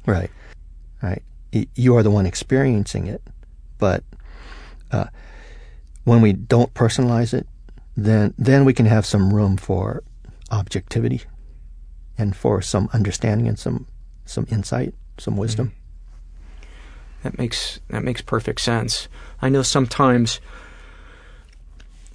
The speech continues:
Speaker 2: if I find myself wanting to look at pornography, um,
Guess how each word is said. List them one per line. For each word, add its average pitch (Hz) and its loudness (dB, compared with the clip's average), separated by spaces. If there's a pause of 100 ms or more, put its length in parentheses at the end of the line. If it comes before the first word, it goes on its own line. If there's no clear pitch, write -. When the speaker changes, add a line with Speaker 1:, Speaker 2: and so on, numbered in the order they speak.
(1300)
Speaker 2:
if - -2
I 127 4
find 123 2
myself 117 0
wanting 120 2
to 120 -2
look 117 -2
at - -6
pornography, 113 -2 (580)
um, 101 -2